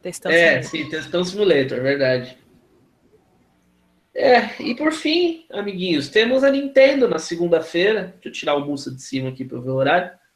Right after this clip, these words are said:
Speaker 2: Uma da tarde,
Speaker 1: É.
Speaker 2: temos a Nintendo com Super Mario Odyssey e só, será?
Speaker 1: Pokémon, não é? No, no Pokémon, não vai ser Pokémon Direct esse?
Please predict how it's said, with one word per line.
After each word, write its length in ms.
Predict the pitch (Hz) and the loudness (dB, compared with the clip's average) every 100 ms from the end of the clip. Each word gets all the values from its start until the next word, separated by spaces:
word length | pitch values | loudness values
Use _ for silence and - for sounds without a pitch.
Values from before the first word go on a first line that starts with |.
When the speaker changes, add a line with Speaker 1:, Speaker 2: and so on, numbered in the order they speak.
| _ | _
Speaker 2:
Uma 220 | 190 247 | 2 4
da 140 | 233 | 4
tarde, 600 | - 180 190 233 254 - _ _ _ _ _ _ | 4 2 4 2 0 -6 _ _ _ _ _ _
Speaker 1:
É. 60 | 160 | -8
Speaker 2:
temos 180 | 170 170 | -4 -4
a 60 | |
Nintendo 600 | 165 160 156 160 202 202 | -4 -4 0 0 0 -6
com 440 | - 185 220 240 - _ _ _ _ _ _ _ _ _ | -6 -6 -4 -8 -12 _ _ _ _ _ _ _ _ _
Super 340 | - 226 240 | -6 2 4
Mario 300 | 240 233 240 | 6 6 8
Odyssey 680 | 208 220 233 - 269 285 294 - 262 | 8 8 4 0 0 0 -4 -16 -10
e 400 | 240 262 262 _ _ _ _ _ _ _ _ _ _ _ _ _ _ | -6 -6 -10 _ _ _ _ _ _ _ _ _ _ _ _ _ _
só, 360 | - 185 269 - _ | -4 -4 -4 -12 _
será? 340 | _ 131 139 - - | _ -4 -2 -2 -2
Speaker 1:
Pokémon, 500 | 277 370 339 285 359 | 0 4 6 6 6
não 120 | 320 | 4
é? 120 | 311 | 2
No, 160 | 240 247 | 2 0
no 140 | 240 | -2
Pokémon, 520 | - 254 254 247 262 | -2 -4 0 0 0
não 200 | 208 226 | 0 0
vai 120 | 226 214 | 0 -2
ser 100 | 254 | -2
Pokémon 360 | 233 226 208 | -4 -2 -2
Direct 480 | 190 185 269 - - | 0 0 0 -2 -4
esse? 360 | 233 302 - | -2 -4 -10